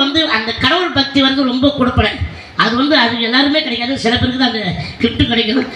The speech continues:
எத்தனையோ கோடி ஜனங்க இருக்காங்க, எல்லாரும் போக முடியாது கோயிலுக்கு. சில பேர் தான், எந்த கடவுளா இருந்தாலும்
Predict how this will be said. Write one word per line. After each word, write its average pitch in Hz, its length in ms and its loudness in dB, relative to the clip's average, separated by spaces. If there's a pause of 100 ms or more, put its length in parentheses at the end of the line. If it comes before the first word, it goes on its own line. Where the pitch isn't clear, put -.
(140)
எத்தனையோ 254 400 2
கோடி 311 240 0
ஜனங்க 254 320 -2
இருக்காங்க, 208 300 -4 (360)
எல்லாரும் 359 460 2
போக 330 100 0
முடியாது 311 280 0
கோயிலுக்கு. 254 380 0 (580)
சில 302 140 2 (120)
பேர் 381 260 2
தான், 320 220 2
எந்த 349 200 -2 (240)
கடவுளா 392 300 4
இருந்தாலும் 349 360 2